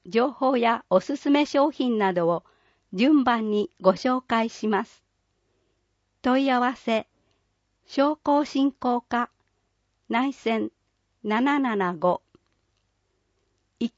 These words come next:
階、フラワーL。写真が三枚あります。一枚目、花瓶が不要で気軽に飾れるアレンジメントは、贈り物に人気です。二枚目、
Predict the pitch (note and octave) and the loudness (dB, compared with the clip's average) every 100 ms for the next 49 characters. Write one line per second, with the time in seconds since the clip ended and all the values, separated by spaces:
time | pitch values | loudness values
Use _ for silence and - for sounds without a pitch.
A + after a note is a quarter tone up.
0 | _ - B3 A#3 B3 _ _ _ - A#3 | _ -2 0 -2 -8 _ _ _ 2 6
1 | C#4+ C#4+ C4 C4 - G#3+ G3+ C#3+ _ _ | 6 6 4 2 -2 -4 -4 -8 _ _
2 | _ _ _ _ _ _ _ _ _ _ | _ _ _ _ _ _ _ _ _ _
3 | - A3+ - C#4 C#4+ C4+ B3+ C4 _ - | -6 -6 -2 0 0 0 -2 -6 _ -2
4 | C#4+ D4 A#3+ G3 F3 E3+ E3 E3+ F3 - | 2 2 4 4 2 0 -2 -2 -4 -10
5 | _ _ _ _ _ _ _ _ _ _ | _ _ _ _ _ _ _ _ _ _
6 | _ - F3+ C4+ C4+ C4 A#3+ A3+ A3 - | _ -10 -6 0 2 2 0 -2 -4 -8
7 | _ _ _ _ _ _ - A#3 C#4+ E4+ | _ _ _ _ _ _ 4 6 10 8
8 | D4 C#4 - A#3+ A#3 A#3 A3 A3 - _ | 8 4 2 0 2 0 -2 -4 -6 _
9 | - A#3 C#4+ E4 D4+ D4 A#3+ A#3 A3+ A3 | -2 4 6 6 4 2 0 0 0 0
10 | G#3+ G3+ G3+ D#4+ D4+ B3+ A#3 A#3 A3 - | 2 4 4 6 4 4 2 0 -2 -2
11 | G3 F#3 - _ _ _ G3+ - C#4+ C#4+ | 0 0 -4 _ _ _ 2 4 6 8
12 | C#4 C4+ C4 B3+ A#3+ _ A3+ C4 C4+ - | 8 8 8 6 2 _ 4 4 4 2
13 | G#3+ G#3+ - - _ - - - - - | 6 6 4 -8 _ -20 -20 -20 -20 -20
14 | _ _ _ _ _ _ A3+ A#3 A#3+ C#4 | _ _ _ _ _ _ 0 4 4 4
15 | B3 A#3 A3+ | 2 0 -2